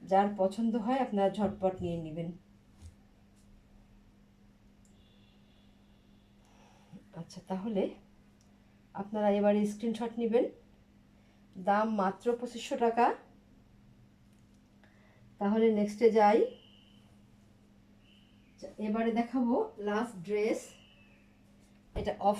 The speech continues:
হোয়াইট কালারের মধ্যে হবে, অনেক দারুণ হবে ড্রেসটা। এই ড্রেসটা দেখেন এত সুন্দর, এবং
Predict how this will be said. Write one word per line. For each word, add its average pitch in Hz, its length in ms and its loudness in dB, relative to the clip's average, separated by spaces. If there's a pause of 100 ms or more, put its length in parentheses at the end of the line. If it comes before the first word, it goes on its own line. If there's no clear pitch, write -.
হোয়াইট 220 300 6
কালারের 202 380 4
মধ্যে 196 320 2
হবে, 214 240 2 (1700)
অনেক 202 180 -2 (120)
দারুণ 208 340 0
হবে 208 180 -4 (140)
ড্রেসটা। 202 420 -2 (4000)
এই 190 140 -6
ড্রেসটা 185 320 -8 (100)
দেখেন 226 280 -2 (1200)
এত 202 100 -6 (180)
সুন্দর, 220 440 0 (1600)
এবং 202 180 -2